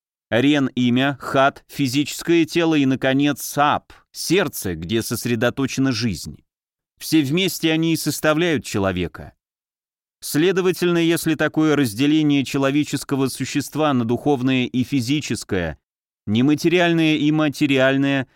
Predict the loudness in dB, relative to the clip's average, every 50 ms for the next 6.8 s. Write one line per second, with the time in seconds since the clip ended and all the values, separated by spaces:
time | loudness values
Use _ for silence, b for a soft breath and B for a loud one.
0 | b b b -4 -2 2 2 4 4 4 4 4 4 4 2 2 2 2 2 2
1 | 4 4 2 2 2 2 2 0 0 -2 -2 -2 0 0 2 2 0 0 -2 -2
2 | -2 -2 -2 -2 -4 -4 -4 -6 -6 -4 -2 0 0 0 0 0 0 2 2 0
3 | 0 -4 -16 -20 _ _ _ _ _ _ _ _ _ _ _ _ _ _ -2 0
4 | 0 2 2 2 2 2 0 0 0 0 0 -2 -2 -2 -2 -4 -4 -6 -4 -4
5 | -2 -2 -2 0 0 2 2 2 0 0 0 0 0 0 0 0 0 0 0 0
6 | 0 -2 -2 0 0 0 0 0 0 0 0 0 0 0 -2 -6